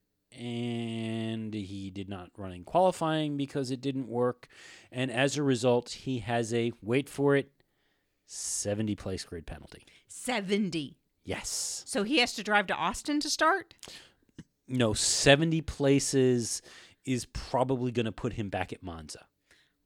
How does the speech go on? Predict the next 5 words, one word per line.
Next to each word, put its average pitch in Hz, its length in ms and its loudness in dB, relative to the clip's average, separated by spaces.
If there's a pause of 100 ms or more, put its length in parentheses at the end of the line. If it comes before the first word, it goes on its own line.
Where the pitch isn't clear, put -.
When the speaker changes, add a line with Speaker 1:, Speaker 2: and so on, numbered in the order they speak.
Speaker 2:
Ooh. 196 1120 0
Speaker 1:
<laughs> - 40 -16 (2250)
Yeah. 101 320 -2 (1120)
Speaker 2:
Hmm. 214 480 -8 (960)
Speaker 1:
I, - 160 2